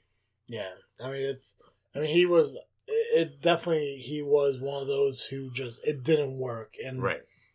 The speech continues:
Speaker 1: I mean, it's not, not to say that it'll never work. It's just right now it doesn't work.
Speaker 2: Right.
Speaker 1: But his brother Bray did pretty well.
Speaker 2: Yeah.
Speaker 1: Brother Bray came up, did great. Seth Rollins, Roman Reigns, Dean Ambrose, they came up, they all did good.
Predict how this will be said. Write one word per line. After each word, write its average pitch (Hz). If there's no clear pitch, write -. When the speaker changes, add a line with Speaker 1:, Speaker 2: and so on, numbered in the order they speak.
Speaker 1:
I 165
mean, 180
it's 170
not, 202
not 175
to 175
say 170
that 151
it'll 135
never 233
work. 139
It's 147
just 135
right 135
now 120
it 107
doesn't 107
work. 104
Speaker 2:
Right. -
Speaker 1:
But 156
his 151
brother 160
Bray 143
did 123
pretty 131
well. 117
Speaker 2:
Yeah. 113
Speaker 1:
Brother 160
Bray 160
came 160
up, 147
did 139
great. 156
Seth 165
Rollins, 156
Roman 156
Reigns, 156
Dean 151
Ambrose, 160
they 151
came 160
up, 156
they 156
all 160
did 160
good. 165